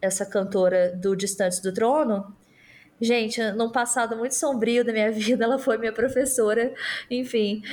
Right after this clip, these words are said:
E ela contou isso na sala de aula. Ela contou que ela foi convidada, né, pra, pra um almoço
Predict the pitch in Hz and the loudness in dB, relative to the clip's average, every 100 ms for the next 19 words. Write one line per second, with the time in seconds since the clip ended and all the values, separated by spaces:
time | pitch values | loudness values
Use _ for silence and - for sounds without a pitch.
0 | 247 220 220 233 240 247 240 240 240 240 | -2 0 2 0 -2 -2 -2 2 2 4
1 | 233 247 - 269 226 214 214 202 214 214 | 2 0 0 0 0 0 0 2 0 0
2 | 226 196 196 180 175 180 196 202 196 196 | 0 2 2 2 4 2 2 -2 0 0
3 | 196 - 208 208 190 196 - _ - - | -2 0 0 2 2 -2 -14 _ -20 -16
4 | - 190 196 196 214 202 214 202 226 208 | -4 0 0 0 -2 -2 -2 0 0 0
5 | 190 240 294 254 226 233 226 196 185 180 | 0 0 0 0 0 0 0 2 2 0
6 | 185 - _ _ _ _ _ _ 208 190 | -4 -20 _ _ _ _ _ _ 0 0
7 | 190 202 233 269 233 233 - - 349 381 | 0 2 2 4 4 4 2 -2 -4 -8